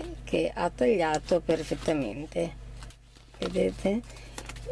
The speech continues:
Mi raccomando, non, eh, non gettate, eh, quello che vi è rimasto, perché, ehm, con, eh, il tappetino del Pixcan possiamo usare anche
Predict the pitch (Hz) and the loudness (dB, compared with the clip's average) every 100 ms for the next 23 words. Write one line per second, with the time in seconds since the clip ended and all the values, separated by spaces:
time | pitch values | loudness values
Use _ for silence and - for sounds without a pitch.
0 | - 247 247 247 233 - 330 285 220 220 | 2 6 6 6 4 4 6 8 6 6
1 | 233 247 269 302 - 240 226 247 269 277 | 8 8 8 6 4 4 8 10 10 10
2 | 240 220 196 185 196 180 175 170 160 160 | 8 8 6 6 6 8 8 6 6 6
3 | 165 - - 233 220 233 262 202 214 - | 4 2 0 4 6 8 6 6 2 4
4 | 220 202 190 180 - 175 160 160 - - | 2 4 2 -2 2 6 6 4 0 -10
5 | - - - - - - - - 202 190 | -10 -10 -8 -2 2 2 0 2 4 4
6 | - 175 175 165 170 185 151 143 156 - | 2 2 4 4 4 4 4 4 2 4
7 | 226 277 285 - - - 226 220 220 - | 6 6 2 -12 -12 -2 4 4 4 4
8 | 226 180 160 - 156 156 151 151 135 - | 4 6 4 4 4 4 4 2 0 -2
9 | - 220 214 214 208 185 170 165 - - | 0 4 6 8 6 6 6 4 0 -6
10 | - 185 170 170 170 190 - 196 214 208 | -4 -4 -2 -2 2 2 2 0 2 4
11 | 202 185 175 170 - 240 - - 160 160 | 6 6 6 4 4 0 0 -4 -2 0
12 | 160 220 - 285 - 190 165 208 269 254 | 0 0 2 2 4 2 4 6 6 6
13 | 170 170 190 196 165 170 175 214 214 | 6 6 4 4 4 4 4 4 4